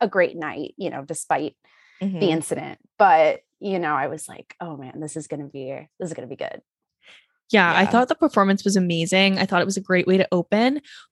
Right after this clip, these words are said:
Speaker 3: but I am always disappointed, which I thought it was cool where they did it for sure, but I'm always disappointed when they're not in the theater performing.
Speaker 1: Mm.
Speaker 3: I just get
Speaker 2: Oh.
Speaker 3: disappointed.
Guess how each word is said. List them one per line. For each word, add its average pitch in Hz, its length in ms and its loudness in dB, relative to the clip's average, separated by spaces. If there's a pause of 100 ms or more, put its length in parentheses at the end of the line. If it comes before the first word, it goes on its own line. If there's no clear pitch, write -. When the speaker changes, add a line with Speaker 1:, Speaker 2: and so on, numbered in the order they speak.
(120)
Speaker 3:
but 175 380 2 (260)
I 202 300 2 (180)
am 226 320 2 (100)
always 196 360 4
disappointed, 190 680 -2
which 233 200 2
I 247 80 6
thought 330 160 4
it 381 60 4
was 302 140 2
cool 180 300 4
where 170 140 4
they 165 160 0
did 143 180 -2
it 170 240 2
for 180 160 0
sure, 165 320 0
but 143 240 0 (160)
I'm 196 160 2 (140)
always 247 240 2
disappointed 208 560 0
when 175 300 0 (500)
they're 202 160 6
not 208 320 6 (100)
in 208 540 6 (240)
the 190 80 6
theater 208 680 2 (420)
performing. 175 800 2 (240)
Speaker 1:
Mm. 185 520 -4
Speaker 3:
I 160 80 6
just 151 220 4
get 143 120 4
Speaker 2:
Oh. - 20 2
Speaker 3:
disappointed. 196 880 0